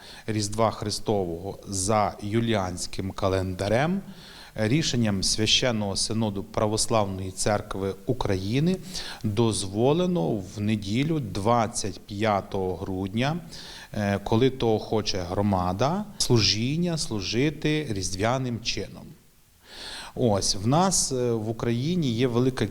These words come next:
кількість людей, які мігрували на Європу.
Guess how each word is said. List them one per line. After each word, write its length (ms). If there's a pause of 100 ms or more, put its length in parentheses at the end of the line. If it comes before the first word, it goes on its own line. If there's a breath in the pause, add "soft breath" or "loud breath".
кількість 600
людей, 480
які 300
мігрували 720
на 120
Європу. 680